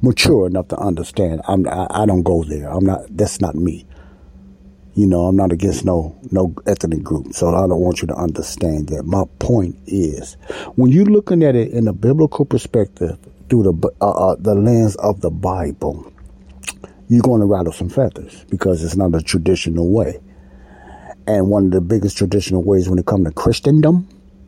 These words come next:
and even the body of Christ at times is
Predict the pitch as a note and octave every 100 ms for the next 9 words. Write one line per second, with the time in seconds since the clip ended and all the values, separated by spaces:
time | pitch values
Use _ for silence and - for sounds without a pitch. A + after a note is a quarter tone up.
0 | - - - A#2 G2 G#2+ A#2+ G#2 F#2+ E2
1 | G#2+ G#2 F#2+ F2+ C3 C#3 - B2 B2 -
2 | C#3 D3 D#3 - - - - - - -
3 | - C#3+ C3+ G#2 A2+ -